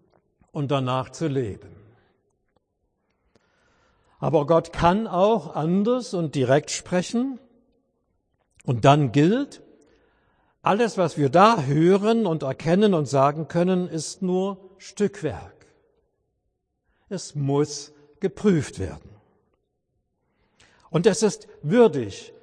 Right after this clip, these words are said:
geprüft zu werden, um das Gute herauszufiltern und in unser Leben zu integrieren.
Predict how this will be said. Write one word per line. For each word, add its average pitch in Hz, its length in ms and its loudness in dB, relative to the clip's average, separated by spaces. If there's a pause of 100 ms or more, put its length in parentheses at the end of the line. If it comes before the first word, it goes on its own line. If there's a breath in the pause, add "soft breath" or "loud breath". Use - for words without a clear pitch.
(140)
geprüft 175 640 0
zu 165 220 -2
werden, 185 420 2
um 185 180 0
das 190 280 -4
Gute 254 440 -6
herauszufiltern 156 1400 -8 (500 soft breath)
und 220 220 0
in 247 100 -6
unser 180 320 -2
Leben 175 480 0
zu - 160 -8
integrieren. 156 760 -8